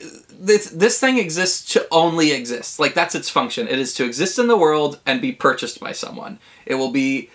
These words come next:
purchased by people that like Stranger Things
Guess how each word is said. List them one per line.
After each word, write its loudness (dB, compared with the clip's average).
purchased 2
by 2
people -4
that 0
like 0
Stranger -2
Things -2